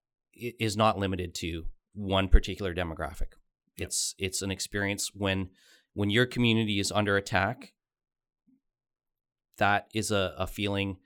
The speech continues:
Speaker 1: uh, that has some universal consequences, whether it's the Muslim community, whether it's the L G B T Q plus community,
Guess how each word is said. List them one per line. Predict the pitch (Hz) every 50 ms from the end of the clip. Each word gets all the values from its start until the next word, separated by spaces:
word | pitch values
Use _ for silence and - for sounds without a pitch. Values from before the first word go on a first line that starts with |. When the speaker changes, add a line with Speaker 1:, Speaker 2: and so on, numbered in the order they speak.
| _ _ _ _ _ _ -
Speaker 1:
uh, | 85 85 80 80 67 - -
that | 95 101 90
has | - 107 101 -
some | - 95 95
universal | 98 104 104 92 92 90 - - 95
consequences, | - - 90 87 - - - - 85 80 - - - - -
whether | - 90 87 82 80
it's | 78 - - - - - - - _ _ _
the | - 82
Muslim | 90 120 127 - - 123
community, | 120 - - 117 113 110 107 104 104 98 95 - - _ _ _
whether | - - 92 92 87 85 87 85
it's | - - 90 87 - -
the | - - 80 65
L | 76 95
G | - -
B | 87 85
T | - - 107 104
Q | - - 107 98
plus | - - 110 110 -
community, | - 113 113 110 110 107 107 107 107 104